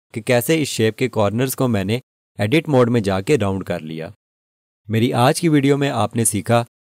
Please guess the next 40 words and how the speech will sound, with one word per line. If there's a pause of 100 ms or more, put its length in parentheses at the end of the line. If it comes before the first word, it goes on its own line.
(260)
कि
ब्लेंडर
में
ऑब्जेक्ट
मोड
हमें
लिमिटेड
कंट्रोल्स
प्रोवाइड
करता
है (320)
और
एडिट
मोड
हमें
फुल
कंट्रोल्स
प्रोवाइड
करता
है। (380)
साथ
ही
साथ
आपने
ये
भी
जाना (280)
कि
वर्टेक्स
और
वर्टिसेस, (420)
edge (160)
और
एजेस, (360)
फेस
और
फेसेस
क्या
होते
हैं